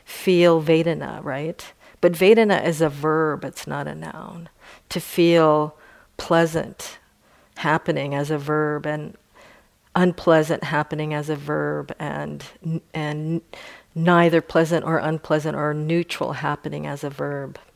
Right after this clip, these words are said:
Another element of the mind is that it perceives things.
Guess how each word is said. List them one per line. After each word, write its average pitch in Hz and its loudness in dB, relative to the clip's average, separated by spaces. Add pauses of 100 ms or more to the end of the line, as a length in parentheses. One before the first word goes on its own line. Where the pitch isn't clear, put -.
(640)
Another 185 6
element 175 4
of 156 -2
the 156 0
mind 160 2
is 156 2
that 147 0 (180)
it 175 -2
perceives 208 0
things. - -14